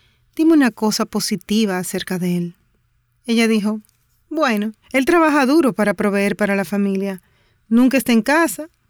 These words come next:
pero trabaja duro". Le dije, "Sé que no te sientes amada, pero eso es algo importante". Ella dijo, "Sí". Así que le dije,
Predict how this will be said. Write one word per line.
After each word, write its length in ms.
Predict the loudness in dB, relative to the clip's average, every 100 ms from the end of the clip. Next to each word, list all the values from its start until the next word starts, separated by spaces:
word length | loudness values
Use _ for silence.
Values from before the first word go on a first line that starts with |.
| _ _
pero 180 | 0 2
trabaja 360 | 2 2 2 0
duro". 300 | -2 -4 -8 _ _ _ -2
Le 160 | 0
dije, 460 | 2 0 0 -4 -6 -10 -20 -16
"Sé 240 | -4 -2
que 120 | 2 2
no 100 | 4
te 120 | 0
sientes 540 | 0 2 2 0 -2
amada, 540 | -2 -2 -4 -4 -8 -12 _ _ -20 _
pero 220 | -4 0 0
eso 160 | 0
es 120 | 0 0
algo 200 | 2 2
importante". 920 | 0 -2 -4 -4 -2 -2 -4 -10 -14 _ _ _ _ _
Ella 240 | -2 0 0
dijo, 260 | -2 -4
"Sí". 440 | -6 -8 -6 -8 -10 _ _ _ _ _ _ _
Así 220 | -10 -6
que 120 | -2 0
le 140 | 0
dije, 340 | -2 -2 -4